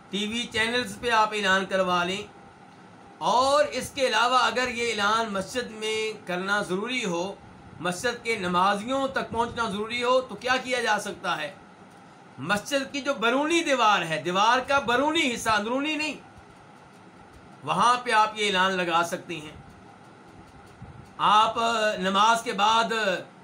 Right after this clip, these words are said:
مسجد کے باہر کھڑے ہو سکتے ہیں، جہاں سے لوگ باہر نکل رہے ہیں،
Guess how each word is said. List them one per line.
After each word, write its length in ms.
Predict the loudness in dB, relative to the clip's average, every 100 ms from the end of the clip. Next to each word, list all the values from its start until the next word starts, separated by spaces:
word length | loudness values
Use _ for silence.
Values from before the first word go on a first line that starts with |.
| -6
مسجد 480 | -4 -2 -6 -4 -6
کے 100 | -4
باہر 400 | 0 2 2 0
کھڑے 240 | 0 2 4
ہو 160 | 4
سکتے 380 | 2 -4 -4 -4
ہیں، 100 | -4
جہاں 240 | 0 0 0
سے 120 | -2
لوگ 240 | -4 -4
باہر 240 | 0 0 0
نکل 280 | 0 -2
رہے 140 | 0 -4
ہیں، 140 | -6